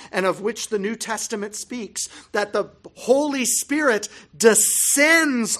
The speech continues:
on people from heaven. The presence and the testimony of the Holy Spirit in a person's life enables them to see Christ. And it's also effective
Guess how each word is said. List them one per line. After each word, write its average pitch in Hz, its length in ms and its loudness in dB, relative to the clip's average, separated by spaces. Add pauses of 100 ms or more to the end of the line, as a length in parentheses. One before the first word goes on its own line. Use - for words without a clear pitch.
on 202 480 2
people 208 580 -2
from 277 500 0 (200)
heaven. 233 480 -4 (200)
The 233 100 -2
presence 277 680 -6 (160)
and 208 180 -6
the 185 60 -4
testimony 202 1120 -6 (180)
of 208 160 -8
the 214 120 0
Holy 247 420 -4
Spirit 247 520 -6
in 190 120 -10
a 190 40 -4
person's 233 580 -8
life 240 640 -2
enables 254 680 -4
them 170 300 -4
to 226 140 -4
see 277 520 -2 (160)
Christ. 311 720 -10 (1040)
And 214 140 -4
it's 226 160 -4
also 247 560 0
effective 196 880 -8